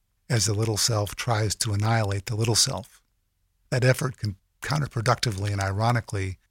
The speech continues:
strengthen the little self. With all that as background,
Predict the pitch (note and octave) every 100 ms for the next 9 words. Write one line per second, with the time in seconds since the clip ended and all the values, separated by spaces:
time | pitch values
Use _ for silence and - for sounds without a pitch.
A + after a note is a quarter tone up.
0 | _ - - C3+ C3 - A2 F#2+ F#2+ G2+
1 | F2+ - C3+ B2 - _ _ _ _ _
2 | _ _ _ _ _ _ _ _ _ _
3 | _ _ _ _ _ _ _ _ _ _
4 | _ _ _ - B2+ E3+ G#3 E3+ A#2+ E2
5 | B2 B2 - G2+ - C3